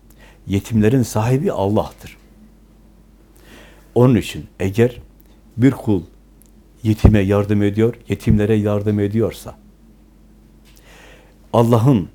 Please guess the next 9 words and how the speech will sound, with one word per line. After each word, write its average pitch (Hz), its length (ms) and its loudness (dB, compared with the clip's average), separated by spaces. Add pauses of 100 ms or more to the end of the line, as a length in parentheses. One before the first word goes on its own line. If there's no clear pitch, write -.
(3000)
o, 92 280 0 (1000)
e, 90 40 -14 (260)
sorumluluğunu 110 760 2 (400)
üstlendiği 107 800 0 (500)
o 110 300 2 (200)
kullara, 113 540 0 (960)
e, 85 100 -8
yardım 107 500 2
edince 104 540 -2